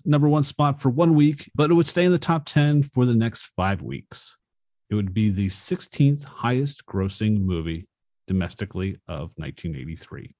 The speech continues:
So moving on to reviews. When growing up in the eighties, we would watch At the Movies with Gene Siskel and Roger Ebert. Their, here's their review and watch clips from upcoming movies. Their review of Blue Thunder was split. Gene found the movie to be a great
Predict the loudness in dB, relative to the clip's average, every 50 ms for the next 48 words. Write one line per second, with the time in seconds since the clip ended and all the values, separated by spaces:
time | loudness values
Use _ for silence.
0 | _ _ _ _ _ _ _ _ _ _ _ -14 -8 -6 -2 -2 0 0 0 0
1 | 0 0 0 0 -2 0 0 0 0 2 2 2 4 4 4 2 2 0 -2 -2
2 | -2 -2 -2 -2 -2 -4 -4 -4 -4 -4 0 2 2 2 4 4 2 2 0 -2
3 | -4 -4 -4 -4 -4 -4 -4 -4 -4 -4 -4 -8 -10 -6 -4 -4 -4 -4 _ -2
4 | 0 2 4 4 4 2 2 0 0 -2 -6 -6 -4 -4 -2 -2 -2 -4 -4 -6
5 | -6 -4 -4 -4 -4 -4 -4 -2 -2 -2 0 -2 -2 -4 -4 -4 0 2 2 2
6 | 2 0 -2 -2 _ _ _ -12 -6 -4 -2 0 0 -2 -2 -6 -6 -2 0 0
7 | 2 2 2 2 2 2 2 2 2 2 0 -2 -2 -2 -2 -4 -4 -6 -10 -8
8 | -4 -4 -4 -4 -6 -12 -10 -6 -6 -6 -6 -6 -10 -12 -12 _ -10 -8 -4 -2
9 | -2 0 0 2 2 2 2 2 0 -4 -10 _ _ _ -2 2 4 4 4 6
10 | 4 4 4 4 4 4 4 2 0 -2 0 2 2 0 0 -2 -4 -2 0 0
11 | 0 0 0 -2 -2 -2 -2 -2 0 -2 -2 -4 -6 _ -6 -4 -2 -2 -2 -4
12 | -6 -12 -14 -14 _ _ _ -10 -2 0 2 4 4 2 2 2 2 2 2 2
13 | 2 2 2 2 0 0 -2 -2 -4 -4 -4 -4 -6 -8 -6 -4 -2 -2 -2 -4